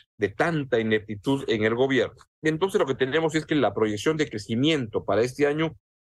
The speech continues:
ya está en, por debajo de dos por ciento del P B I.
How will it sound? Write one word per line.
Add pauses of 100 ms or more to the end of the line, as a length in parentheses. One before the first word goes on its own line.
(540)
ya
está
en,
por
debajo (360)
de
dos
por
ciento
del
P
B
I.